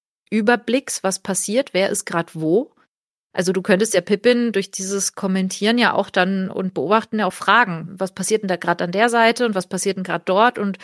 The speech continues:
hast du einen Überblick, wie sieht's denn da und da am Gefecht aus? Also er beobachtet das ja schon sehr genau und auch sehr dif-, differenziert auf eine Art und Weise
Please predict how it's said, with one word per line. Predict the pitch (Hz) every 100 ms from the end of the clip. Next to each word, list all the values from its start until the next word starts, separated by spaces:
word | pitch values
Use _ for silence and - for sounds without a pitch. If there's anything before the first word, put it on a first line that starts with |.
| - - _
hast | 190 190
du |
einen | 196 190
Überblick, | 190 214 190 202 196 180
wie | 190
sieht's | 180 190 -
denn | 180
da | 151
und | 208 226
da | 208
am | 214 208
Gefecht | 214 208 208 - -
aus? | 196 208 -
Also | 196 190 185 - -
er | 196
beobachtet | 185 208 226 196 202
das | 196 196
ja | 196
schon | - 208
sehr | 180 190
genau | 185 175 170 208
und | 226
auch | 185
sehr | 185
dif-, | 180 185 - - _ -
differenziert | 208 190 175 - 208 220
auf | 214
eine | 220 208
Art | 208
und | 214 208
Weise | 180 180 190 202